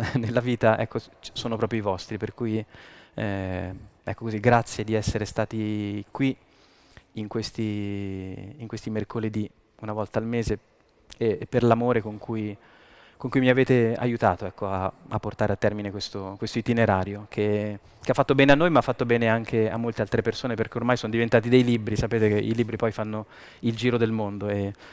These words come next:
e anzi, ecco, vi annuncio che il primo volume, mi hanno chiesto di farne una traduzione, speravo in una lingua più universale,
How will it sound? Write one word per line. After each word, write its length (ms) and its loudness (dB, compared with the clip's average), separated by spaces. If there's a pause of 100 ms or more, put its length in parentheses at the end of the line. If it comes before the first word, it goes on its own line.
e 100 2
anzi, 240 6
ecco, 160 2
vi 100 4
annuncio 380 2
che 60 4
il 120 4
primo 260 6
volume, 500 4 (420)
mi 180 -2
hanno 160 0
chiesto 260 -2
di 60 -4
farne 240 2
una 120 4
traduzione, 760 2 (540)
speravo 420 6
in 80 0
una 140 2
lingua 460 2
più 140 -6
universale, 680 0